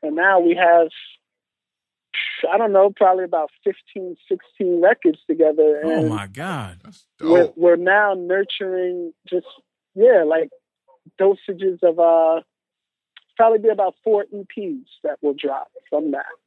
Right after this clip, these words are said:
Speaker 3: Yo, you D-,
Speaker 2: Wow.
Speaker 3: you D I,
Speaker 1: Yeah.
Speaker 3: you D I T C right now.
Speaker 2: <laughs>
Speaker 1: Yeah, man.
Speaker 3: Honorary.
Speaker 1: <laughs> Word. That's what's up. Nah, I take it. I take it.
Speaker 3: <laughs> Yeah.
Speaker 2: Wow.
Speaker 3: So when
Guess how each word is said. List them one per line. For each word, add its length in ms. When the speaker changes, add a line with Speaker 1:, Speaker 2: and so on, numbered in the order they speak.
Speaker 3:
Yo, 180
you 200
D-, 60
Speaker 2:
Wow. 600
Speaker 3:
you 60
D 40
I, 80
Speaker 1:
Yeah. 320
Speaker 3:
you 160
D 280
I 180
T 260
C 340
right 320
now. 280
Speaker 2:
<laughs> 200
Speaker 1:
Yeah, 1120
man. 280
Speaker 3:
Honorary. 720
Speaker 1:
<laughs> 560
Word. 440
That's 320
what's 180
up. 240
Nah, 500
I 140
take 300
it. 160
I 260
take 280
it. 100
Speaker 3:
<laughs> 20
Yeah. 300
Speaker 2:
Wow. 960
Speaker 3:
So 360
when 100